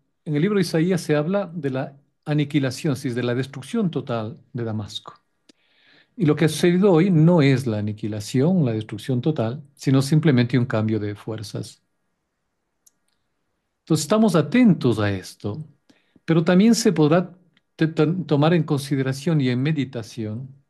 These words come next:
que en palabras, filosóficamente hablando, la destrucción no necesariamente significa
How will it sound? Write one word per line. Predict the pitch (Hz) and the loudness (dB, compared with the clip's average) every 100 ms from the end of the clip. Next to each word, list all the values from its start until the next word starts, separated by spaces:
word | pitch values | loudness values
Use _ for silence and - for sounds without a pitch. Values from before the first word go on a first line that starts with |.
| _ _ _ _ _ _ _ _ | _ _ _ _ _ _ _ _
que | - | 0
en | 156 156 | 2 4
palabras, | 160 185 202 165 180 185 - - _ _ _ _ _ _ _ _ _ _ - - | 4 4 4 2 2 0 -8 -16 _ _ _ _ _ _ _ _ _ _ -20 -2
filosóficamente | 160 143 143 175 175 175 180 170 | 0 2 2 0 0 2 2 2
hablando, | 190 160 139 165 196 | 0 0 0 -2 -4
la | 156 143 | -4 -2
destrucción | 139 139 151 139 - 202 202 160 | -2 -4 -8 -8 -4 -2 0 2
no | 180 | 2
necesariamente | 202 156 - 175 160 165 170 | 2 0 -2 -2 0 -2 -4
significa | - 151 135 160 - 127 165 | -4 -4 -4 -6 -8 -8 -10